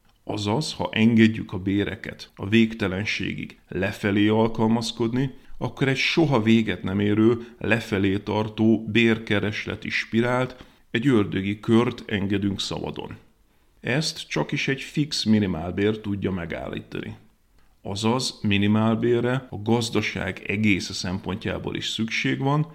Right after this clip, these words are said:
nem csak a háztartások megélhetése miatt. Ezért is használták a skandináv modellben folyamatosan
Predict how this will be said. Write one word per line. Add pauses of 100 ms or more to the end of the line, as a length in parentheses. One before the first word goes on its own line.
(360)
nem
csak
a
háztartások
megélhetése
miatt. (160)
Ezért
is
használták
a
skandináv
modellben
folyamatosan